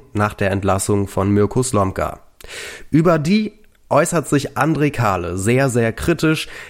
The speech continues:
Er hätte sich gewünscht, dass Mirko Slomka noch, äh, hätte weitermachen dürfen.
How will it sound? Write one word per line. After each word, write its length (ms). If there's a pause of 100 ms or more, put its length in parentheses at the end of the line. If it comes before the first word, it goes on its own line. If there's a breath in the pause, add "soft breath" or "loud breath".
Er 140
hätte 240
sich 200
gewünscht, 460
dass 200
Mirko 260
Slomka 380
noch, 320
äh, 160
hätte 400
weitermachen 760
dürfen. 460